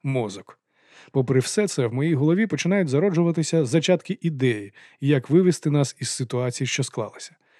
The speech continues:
Чи краще вона за мій план розбагатіти, обібравши вкрай небезпечного злочинця? Невідомо. Але ясно одне. Все залежить від того,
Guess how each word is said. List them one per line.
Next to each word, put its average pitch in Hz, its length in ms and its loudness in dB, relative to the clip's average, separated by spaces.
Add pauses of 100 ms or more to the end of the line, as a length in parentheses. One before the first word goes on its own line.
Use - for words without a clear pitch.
(340)
Чи 147 140 0
краще 135 420 2
вона 135 220 0
за 131 100 0
мій 135 180 2
план 131 280 0
розбагатіти, 127 680 0 (260)
обібравши 139 560 2
вкрай 135 300 0
небезпечного 135 720 0
злочинця? 139 580 0 (580)
Невідомо. 127 600 0 (260)
Але 131 240 0
ясно 170 320 0
одне. 165 280 -4 (340)
Все 202 200 4
залежить 165 460 2
від 120 120 -4
того, 151 320 0